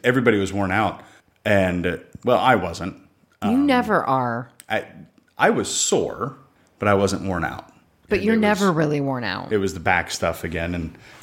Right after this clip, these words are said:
Speaker 1: and you people don't know the whole story on that. We'll tell you some other time. Um, but, uh, I was, <laughs> I was feeling that burn a little bit.
Speaker 2: Yeah.
Speaker 1: And then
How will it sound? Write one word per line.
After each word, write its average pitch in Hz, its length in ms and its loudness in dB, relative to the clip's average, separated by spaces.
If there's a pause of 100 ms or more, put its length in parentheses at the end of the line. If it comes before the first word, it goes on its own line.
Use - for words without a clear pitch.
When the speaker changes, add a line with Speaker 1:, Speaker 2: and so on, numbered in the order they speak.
(140)
Speaker 1:
and 101 280 4
you 147 100 2
people 120 240 0
don't 113 220 2
know 117 240 4
the 98 100 0
whole 101 200 0
story 107 280 0
on 87 140 -4
that. 87 180 -2
We'll 95 140 -4
tell 95 160 0
you 85 120 -2
some 92 220 -4
other 92 160 -8
time. 85 400 -2 (340)
Um, 92 500 -2 (120)
but, 92 420 -2
uh, 90 380 -2 (560)
I 113 200 2
was, 92 480 -2 (140)
<laughs> - 140 -18
I 156 220 4
was - 160 0
feeling 120 540 0
that 110 320 0
burn 110 300 4
a 98 140 -4
little 135 380 0
bit. - 460 -2 (440)
Speaker 2:
Yeah. 147 300 4 (320)
Speaker 1:
And 98 240 2
then 170 240 6